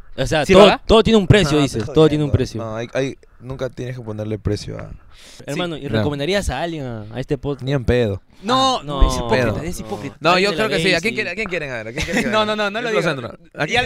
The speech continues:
Speaker 3: quieren
Speaker 2: ya,
Speaker 3: a ver?
Speaker 2: ya, ya, ya, ya. <laughs> No, no, no.
Speaker 3: Ah, no, pero yo no tengo contacto con él, pues. ¿Pero
Speaker 2: Pero,
Speaker 3: quién más?
Speaker 2: pero si lo clipeamos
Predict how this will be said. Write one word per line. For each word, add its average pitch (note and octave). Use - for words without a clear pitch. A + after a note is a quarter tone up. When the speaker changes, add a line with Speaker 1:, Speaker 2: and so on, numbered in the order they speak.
Speaker 3:
quieren A#3
Speaker 2:
ya, B3+
Speaker 3:
a -
ver? C4+
Speaker 2:
ya, C#4
ya, C#4+
ya, D4
ya. D4
<laughs> A#3
No, A#3
no, E3+
no. D3
Speaker 3:
Ah, E3
no, F3+
pero D3+
yo F3
no G3
tengo -
contacto D#4
con -
él, D4+
pues. C3
¿Pero C3+
Speaker 2:
Pero, -
Speaker 3:
quién E3+
más? D#3+
Speaker 2:
pero A3+
si -
lo G#3
clipeamos A#3+